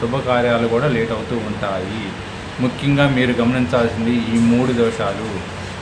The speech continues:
ఈ మూడు దోషాల్లో ఇది మీకు తెలుసు కండి, తూర్పు, పడమట, ఉత్తరము, దక్షిణం.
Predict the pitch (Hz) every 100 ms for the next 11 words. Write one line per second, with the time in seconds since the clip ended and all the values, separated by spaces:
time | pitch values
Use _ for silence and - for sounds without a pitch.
0 | - 135 143 143 151 151 147 147 120 120
1 | 123 113 - - - - - - - -
2 | - 135 127 135 135 123 135 135 143 135
3 | 165 175 - - 147 - 151 170 175 -
4 | 120 120 123 120 - - - - - -
5 | - - - - - 127 156 143 156 127
6 | 123 - 107